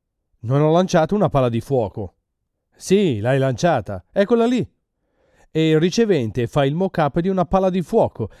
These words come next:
e gliela mostra. "Eccola lì la palla di fuoco che hai lanciato laggiù." Questo che cosa produce? È la prima genesi dell'incertezza. Produce un'incertezza.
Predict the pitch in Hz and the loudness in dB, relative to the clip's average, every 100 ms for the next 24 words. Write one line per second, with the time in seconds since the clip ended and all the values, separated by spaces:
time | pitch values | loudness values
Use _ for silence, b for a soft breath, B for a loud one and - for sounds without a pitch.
0 | b 175 180 208 226 233 117 - 110 - | b 0 2 2 2 -2 -4 -6 -10 -10
1 | _ _ _ _ _ - 180 214 220 233 | _ _ _ _ _ -2 2 4 4 2
2 | 202 147 151 143 135 - 151 120 - 110 | 2 2 2 2 0 -2 0 0 -2 -6
3 | 98 - 180 185 185 170 202 196 175 127 | -6 0 0 2 0 0 0 2 0 2
4 | 220 - _ _ _ _ _ _ _ _ | -2 -4 _ _ _ _ _ _ _ _
5 | _ _ _ _ _ _ _ _ _ - | _ _ _ _ _ _ _ _ _ 0
6 | 240 185 147 151 190 202 - 185 202 - | 0 0 -2 0 0 0 2 0 0 -2
7 | 269 - _ _ _ _ _ _ _ _ | -4 -6 _ _ _ _ _ _ _ _
8 | _ 127 139 131 - 170 214 214 156 160 | _ -2 0 0 0 0 2 -2 0 0
9 | 143 143 151 165 123 139 143 160 - 170 | 0 -2 -2 -4 -2 0 0 -2 0 0
10 | - 185 - 107 - _ _ _ - 180 | 0 -2 -4 -10 -14 _ _ _ 2 2
11 | 160 165 - 190 196 190 208 185 226 180 | 4 2 2 2 0 0 0 0 0 -2
12 | - 107 | -4 -10